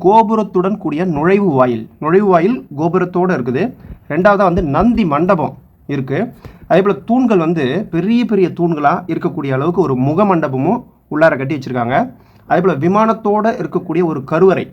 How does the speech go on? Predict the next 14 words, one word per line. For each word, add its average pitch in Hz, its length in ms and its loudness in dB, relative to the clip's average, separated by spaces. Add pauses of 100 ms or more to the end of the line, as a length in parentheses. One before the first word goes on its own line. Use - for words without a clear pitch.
(220)
அமைப்பு, 147 280 -4 (640)
இதுவும் 233 400 2 (420)
இந்த 185 220 0
எல்லோரா 180 280 2
கைலாசநாதர் 147 500 -2
கோயில்ல 127 240 0 (360)
இருக்குன்னு 185 340 2
சொல்றாங்க. 117 280 -6 (1200)
ராஷ்டிரகூடர்கள்ல 190 760 2 (200)
எலி, 190 160 -2 (600)
இது 147 120 -10
வந்து 160 180 -2
ரொம்ப 156 180 0
முக்கியம். 131 260 -6